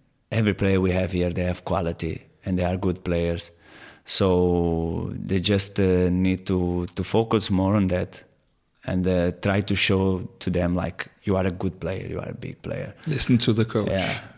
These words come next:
Speaker 2: Yeah.
Speaker 1: And, and follow just, uh, just, uh, the process. And people who's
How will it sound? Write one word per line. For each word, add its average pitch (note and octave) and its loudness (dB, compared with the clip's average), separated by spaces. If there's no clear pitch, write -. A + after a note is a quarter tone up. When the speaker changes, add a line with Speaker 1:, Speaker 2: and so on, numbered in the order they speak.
Speaker 2:
Yeah. G2 -4
Speaker 1:
And, F#2+ -2
and G#2 0
follow G#2 0
just, F#2 -2
uh, - -6
just, - -4
uh, E2+ -4
the E2+ -4
process. F#2 0
And F2 -2
people A#2 4
who's G#2+ 2